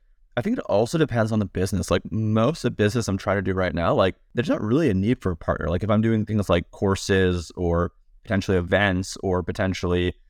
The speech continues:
you know, like, a growth service, right? Like, I don't really need more than, like, myself and maybe, like, a V A or, or, like, an ops person potentially, right? So I'm also realizing too that, like, you can do so much more with less now with some of this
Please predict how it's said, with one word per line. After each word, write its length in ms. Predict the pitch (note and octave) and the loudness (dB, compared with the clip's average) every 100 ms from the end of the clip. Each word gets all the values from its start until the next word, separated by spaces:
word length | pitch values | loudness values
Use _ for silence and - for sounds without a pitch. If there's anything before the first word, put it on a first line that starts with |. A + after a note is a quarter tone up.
| _ _ - | _ _ -4
you 60 | |
know, 120 | F2+ | 0
like, 120 | E2+ E2+ | 0 -2
a 60 | |
growth 320 | E2 F2 F2 | -4 -2 -2
service, 460 | - A2 G2+ A#2+ - | -2 -2 2 0 0
right? 200 | A2+ C#3 | 0 2
Like, 220 | G2 F2+ - _ _ - | 2 0 -4 _ _ -2
I 80 | C#3 | 0
don't 200 | C3 A#2 | 0 -2
really 200 | C3+ F#3+ | -2 0
need 180 | A#2 A#2+ | 0 0
more 300 | F#2 F#2 G#2+ | 0 0 0
than, 100 | G#2+ | 2
like, 160 | F#2+ | 0
myself 520 | F#2 F#2 - F#2+ F#2 - | 0 -2 0 0 2 0
and 100 | F2+ | -2
maybe, 280 | F2+ F2+ F#2+ | 0 2 2
like, 280 | F2 F2 | 2 0
a 180 | F2+ F2 F2 _ _ | 0 -2 -4 _ _
V 240 | G#2 F#2+ F2+ | -4 0 2
A 260 | F#2+ F#2 | 2 2
or, 100 | F2+ | 0
or, 160 | - F2 | 0 0
like, 140 | E2 | -2
an 80 | - - | -4 -4
ops 320 | F2+ - - | -4 -6 -12
person 440 | - E2 E2 D#2+ | -6 -6 -4 -4
potentially, 440 | D#2+ F2+ D#2 - C2 | -4 -4 -4 -2 0
right? 240 | F2 B2+ - _ - | 2 0 -4 _ -12
So 140 | - C3 | 2 2
I'm 220 | G2+ C3+ | 4 2
also 200 | D3 A#3+ | 0 0
realizing 400 | G#2+ A2 G#2 F#2+ | 2 2 0 -2
too 140 | G#2+ | 0
that, 100 | G#2 | 0
like, 200 | E2 F#2 _ _ - | 2 -2 _ _ -6
you 120 | A#2+ | -4
can 100 | C#3+ | -2
do 100 | C3+ | -4
so 280 | - - G#2 | -2 2 4
much 260 | A#2 - F#2+ | 4 2 0
more 260 | F2 G2 | 2 2
with 180 | E2+ - | 2 -2
less 260 | D2+ E2 F#2 | -6 -6 -2
now 180 | A#2 | 0
with 160 | F#2+ F2+ | 0 -2
some 180 | - F#2+ | -2 0
of 120 | F2+ | 0
this 320 | F2 F2+ - | 0 -2 -8